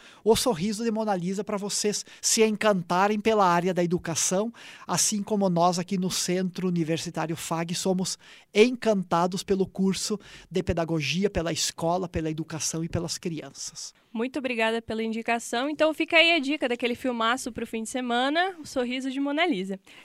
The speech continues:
Speaker 2: E pra quem se interessou pelo curso de pedagogia e quer conhecer mais um pouco sobre a graduação aqui no Centro fag,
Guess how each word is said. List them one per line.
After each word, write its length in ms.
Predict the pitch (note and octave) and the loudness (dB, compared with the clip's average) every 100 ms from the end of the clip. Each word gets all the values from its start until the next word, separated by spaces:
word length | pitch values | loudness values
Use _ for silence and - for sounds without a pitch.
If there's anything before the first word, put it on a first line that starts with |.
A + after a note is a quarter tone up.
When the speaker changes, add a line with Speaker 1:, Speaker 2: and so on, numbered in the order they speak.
| - | -6
Speaker 2:
E 100 | - | 0
pra 180 | A#4+ | 2
quem 240 | C5 A#4 G#4 | 4 4 2
se 120 | - | 0
interessou 420 | F4+ F4+ D4+ C#4+ | 0 2 2 0
pelo 220 | C#4 F#4 D4+ | 0 -2 -4
curso 260 | C#4+ - | -4 -6
de 120 | - | -8
pedagogia 640 | - A3+ A3+ A#3 A3+ A3+ G#3+ | -6 -4 0 -2 -2 -2 -2
e 40 | |
quer 140 | G#3 A3 | -2 -6
conhecer 380 | A#3+ A#3+ A#3 B3 | -4 -4 -4 -4
mais 240 | A#3 A#3+ | -2 -2
um 80 | C4 | -4
pouco 260 | A#3+ A#3+ | -2 -4
sobre 300 | - A3 G#3 | -6 -12 -8
a 40 | G#3 | -6
graduação 540 | G3 G3+ G#3 G#3 G#3 | -4 -4 -4 -6 -8
aqui 160 | G3 G3+ | -10 -10
no 80 | G3 | -12
Centro 280 | F#3+ G3 | -12 -14
fag, 360 | F#3+ A#3+ C4 G#3+ | -2 2 2 0